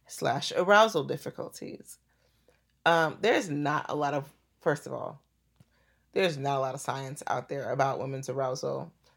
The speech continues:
that, I mean, it's not enough compared to everything else.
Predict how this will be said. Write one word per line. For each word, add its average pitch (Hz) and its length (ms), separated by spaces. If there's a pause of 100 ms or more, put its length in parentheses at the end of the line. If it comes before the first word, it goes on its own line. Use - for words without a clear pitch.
(160)
that, 139 420
I 143 60
mean, 139 400
it's 156 220
not 156 180
enough 135 420
compared 143 440
to 135 280 (920)
everything 135 380
else. - 340